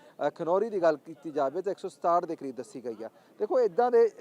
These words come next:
ਅ, ਜਿਹੜੇ ਬੰਬ ਸੀ, ਹਜੇ ਤੱਕ ਉਹਨਾਂ ਦੇ ਹੋਲਸ ਨੇ ਜਿਹੜੇ ਇੱਥੇ ਪਏ ਨੇ, ਉਹਨਾਂ ਦੇ ਸ਼ੈੱਲ ਇੱਥੇ ਪਏ ਨੇ, ਅ, ਜਿਨ੍ਹਾਂ ਨੂੰ ਜਿਹੜਾ ਆ, ਜਦ ਇੱਥੇ, ਅ, ਸਿੱਟਿਆ ਗਿਆ ਸੀਗਾ ਹਰਿਆਣਾ ਦੀ ਫੋਰਸ ਵੱਲੋਂ ਰੋਕਣ ਦੇ ਲਈ। ਪਰ ਹੁਣ, ਅ, ਸਥਿਤੀਆਂ ਸ਼ਾਂਤ ਹੋਣ ਕਰਕੇ, ਅ, ਜਿਹੜੇ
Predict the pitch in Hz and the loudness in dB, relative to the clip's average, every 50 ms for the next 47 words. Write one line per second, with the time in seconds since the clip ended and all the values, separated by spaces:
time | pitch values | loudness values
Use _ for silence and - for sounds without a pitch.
0 | 180 180 165 190 202 226 208 151 165 160 156 147 190 190 175 170 165 185 180 190 | -4 -2 0 2 2 2 0 0 -2 -4 -4 -4 -6 -6 -4 -4 -2 -2 -2 -2
1 | 180 175 - 170 - 175 165 170 185 185 180 190 165 131 123 135 156 170 170 156 | -2 -4 -6 -8 -8 -6 -4 -2 -2 -2 -2 -4 -4 -6 -6 -6 -4 -4 -6 -6
2 | 160 160 160 139 151 147 160 151 135 - - 156 143 - 143 135 135 139 143 151 | -8 -10 -6 -4 -2 -2 0 -2 -2 -4 -4 -6 -6 -4 -4 -4 -4 -4 -6 -8
3 | 151 151 156 151 - - 135 131 135 147 147 - - 165 147 - 143 139 139 143 | -6 -6 -8 -8 -8 -6 -6 -4 -4 -4 -4 -4 -4 -6 -4 -4 -4 -4 -4 -4
4 | 165 196 - - - - - - - 151 156 156 151 127 170 185 202 220 214 214 | -4 -6 -8 -12 -20 -20 -20 -6 0 2 4 4 4 2 -2 -2 0 2 2 4
5 | 214 202 180 160 151 151 156 165 170 170 143 151 147 139 147 147 143 135 135 143 | 2 2 0 -4 -8 -8 -8 -8 -10 -6 -6 -4 -2 0 0 0 0 -2 -2 -2
6 | 151 143 151 147 143 135 - _ - 160 180 214 - _ _ _ _ - - - | -2 -2 -2 -4 -4 -4 -8 _ -6 -6 -4 -6 -6 _ _ _ _ -20 -20 -10
7 | - 151 151 - - - - 233 233 226 196 180 165 156 151 151 - 160 143 160 | -8 -8 -6 -4 -6 -2 2 4 4 6 6 4 4 4 4 2 0 0 4 6
8 | 165 170 190 196 - - - - - 139 151 160 160 165 170 170 165 - - 156 | 6 6 4 2 -2 -12 -20 -8 -2 2 2 4 4 4 4 2 0 -2 -2 -2
9 | 156 156 - 170 170 170 170 185 208 190 - - 147 156 185 180 - - 226 214 | -2 -2 -2 -2 0 2 2 0 0 -2 -6 -6 -2 0 0 0 0 -2 -2 -2
10 | 196 180 185 165 147 139 117 101 - - _ _ _ _ _ - 190 190 170 139 | 0 0 0 0 0 -2 -4 -6 -12 -20 _ _ _ _ _ 2 2 2 2 0
11 | 196 226 254 262 254 226 - - - - - 165 170 175 170 165 156 - - - | -2 -2 -2 -2 -4 -6 -12 -18 -20 -20 -8 -2 2 4 4 4 4 0 -4 -8
12 | 190 185 - 226 220 220 226 226 220 - - - 170 151 156 165 156 - 165 180 | -8 -8 -6 -4 -2 -2 -2 -2 -4 -4 -4 -2 -2 0 0 -2 -4 -6 -6 -6
13 | 175 165 - 180 160 151 - - 175 175 180 175 _ - - - - - - 139 | -6 -2 -2 0 -2 0 -2 -2 -2 -2 -4 -4 _ -18 -20 -20 -20 -8 -2 2
14 | 151 156 151 143 131 170 185 196 202 196 180 | 4 4 4 2 0 0 2 2 2 2 0